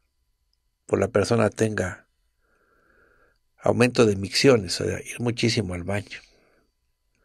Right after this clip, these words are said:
Puede haber radiación cuando la persona recibe radioterapia por cáncer. Pues sí, la persona orina muchísimo porque esa radiación, pues,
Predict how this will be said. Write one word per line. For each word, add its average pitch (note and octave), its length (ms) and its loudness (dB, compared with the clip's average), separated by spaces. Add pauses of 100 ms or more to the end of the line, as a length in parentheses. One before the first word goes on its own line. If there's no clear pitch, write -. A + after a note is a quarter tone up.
(500)
Puede E3 140 8
haber E3+ 180 6
radiación C#3 600 8
cuando A#2+ 240 4
la A2+ 80 6
persona C3+ 420 4
recibe A#2+ 540 4 (1600)
radioterapia A#2+ 760 6
por G#2 220 0
cáncer. G#2+ 560 -2 (1400)
Pues G#2 180 4
sí, B2 360 2 (1600)
la A2 60 -2
persona A2 280 2
orina G#2 240 0
muchísimo G2 580 -2
porque G2 200 -4
esa G#2+ 160 4
radiación, G2+ 680 0 (1400)
pues, - 540 2